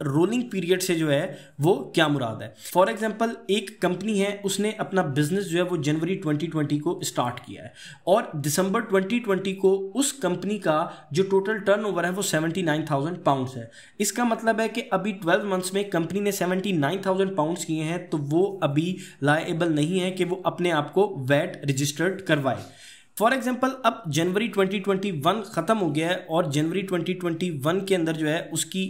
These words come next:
सेल जो है वो सेवन थाउजेंड पाउंड्स है। तो इस केस के अंदर जो हमारा सबसे लास्ट मंथ होगा जनवरी ट्वेंटी ट्वेंटी, उसको हम यहाँ पर इग्नोर कर देंगे और अब फरवरी ट्वेंटी ट्वेंटी से लेके जनवरी ट्वेंटी ट्वेंटी वन तक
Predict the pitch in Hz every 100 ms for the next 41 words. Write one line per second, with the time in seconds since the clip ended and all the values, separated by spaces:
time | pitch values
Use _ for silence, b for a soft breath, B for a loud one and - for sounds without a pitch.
0 | 156 143 156 175 165 156 160 151 160 156
1 | 151 151 147 147 185 156 143 147 B B
2 | B - - - 294 302 247 247 247 220
3 | 208 233 196 147 190 208 202 180 196 196
4 | - 196 - 220 220 151 143 202 - 214
5 | 196 160 143 135 160 190 214 185 185 214
6 | 196 202 202 131 B B B 247 240 -
7 | 277 226 269 165 147 160 220 - 208 -
8 | - 147 147 165 185 202 185 196 214 220
9 | - 180 208 226 - 226 - 185 185 208
10 | 233 190 185 240 - 196 196 190 190 160
11 | 202 151 156 165 202 190 175 190 190 190
12 | 190 196 175 262 247 143